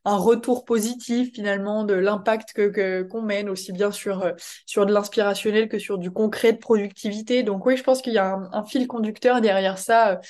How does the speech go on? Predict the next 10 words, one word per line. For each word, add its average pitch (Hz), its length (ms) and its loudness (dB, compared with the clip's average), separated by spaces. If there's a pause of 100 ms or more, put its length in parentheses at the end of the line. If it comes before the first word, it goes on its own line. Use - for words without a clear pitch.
(220)
aussi 220 280 -2
bien 220 260 2
lié, 208 320 4
euh, 185 260 0
à 196 140 0
l'humain 226 380 0
et 208 120 -2
à 180 60 0
la 180 80 -2
proximité 208 840 0